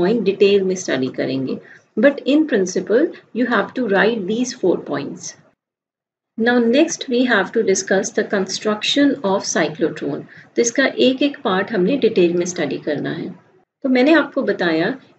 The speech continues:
कि cyclotron में you have magnetic field and electric field। So for magnetic field, we need a pair of magnets। Suppose you have here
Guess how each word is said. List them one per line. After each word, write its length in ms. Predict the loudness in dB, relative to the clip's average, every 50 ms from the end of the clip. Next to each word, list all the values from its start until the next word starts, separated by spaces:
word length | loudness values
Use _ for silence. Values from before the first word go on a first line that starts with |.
| -8
कि 60 | -8 -6
cyclotron 800 | -4 0 0 0 0 2 2 0 0 2 2 0 2 2 2 0
में 300 | 2 2 2 0 0 -2 -6 -12 _ _ -2
you 160 | 0 0 2
have 180 | 2 0 0 0
magnetic 600 | 0 0 0 0 0 0 0 0 0 -2 -2 -2
field 420 | -2 -2 0 0 0 0 -2 0 0 0
and 180 | 0 0 -2 -2
electric 480 | 0 0 0 -2 -4 -4 -6 -6 -6
field। 240 | -6 -6 -6 -6 -8 -14 _ _ _ _ _ _ _ _ _ _ _
So 160 | -4 -2 -2 -2 0
for 320 | 0 2 4 4 4 4 4
magnetic 640 | 2 0 0 -2 -2 -2 -2 -2 -2 -4 -6 -6
field, 360 | -8 -6 -2 -2 -2 -2 -4 -6 -10 -14 -20 _ -4
we 160 | 0 2 4
need 280 | 4 4 4 4 2 0 -2
a 80 | -4 -4 -2 0 2
pair 200 | 4 6 6 6 4 2
of 140 | 0 -2
magnets। 600 | -4 -4 -4 -4 -4 -4 -4 -4 -6 -8 -12 -20 -20 _ _ _ _
Suppose 580 | -20 -20 -6 2 4 6 6 6 6 2 -2 -8 -14 _ _
you 180 | -2 -2 0 2
have 280 | 2 2 2 2 0 0 0
here 320 | 2 2 2 2 0 0